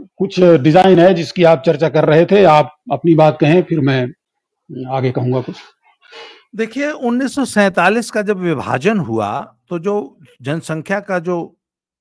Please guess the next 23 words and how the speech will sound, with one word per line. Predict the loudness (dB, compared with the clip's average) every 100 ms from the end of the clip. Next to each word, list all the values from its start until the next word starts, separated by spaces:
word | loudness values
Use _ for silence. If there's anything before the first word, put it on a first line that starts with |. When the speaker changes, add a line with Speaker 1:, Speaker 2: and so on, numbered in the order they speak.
| _ -8
Speaker 2:
आदान | -4 -4 -4
प्रदान | -8 -6 -6 -6
हुआ | -6 -4 -4
है | -4 -14 -18 _ _ _ _ _ _ _ -8
या | -8
पलायन | -6 -6 -2 -2 -4
जो | -4 -4
हुआ | -2 -2 0
या | -2 -4
माइग्रेशन | -6 -8 -10 -12 -12 -10 -6
जो | -6
हुआ, | -4 -4 -6 -10 -14 _ _ -12
नाइनटीन | -12 -12 -12
फ़ोर्टी | -10 -10 -10
सेवन | -8 -8 -6 -6
जनित, | -8 -8 -12 _
पार्टीशन | _ -14 -14 -14 -20 -16 -14
जनित, | -12 -14 -18 _ _ _ -10
उसमें | -8 -8 -6 -4 -4 -6 -12 _ _ _ _ _ _ _ _ _ _ _ _ _ _ _ _ _ _ _ _ _ _ _ _
हरियाणा | -12 -8 -6 -4 -2 -2 -4
और | -4 -4
पंजाब | -4 -8 -6 -2 0 0 -4
से | -10 -6 -4 -4 -8